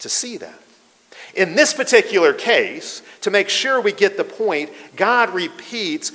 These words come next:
miraculous births again and again, generation after generation. When you start reading the book of Genesis, what happens? You meet one barren woman after another.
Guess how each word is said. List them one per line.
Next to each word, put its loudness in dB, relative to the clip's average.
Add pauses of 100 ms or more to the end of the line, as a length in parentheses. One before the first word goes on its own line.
(140)
miraculous 2
births 0 (140)
again 0 (160)
and 0
again, -2
generation 0
after -2
generation. -2
When -12
you -8
start -4
reading -6
the -6
book -6
of -6
Genesis, -6 (160)
what 0
happens? -4
You -10
meet -8
one -2 (280)
barren 0
woman -2 (280)
after -2
another. -4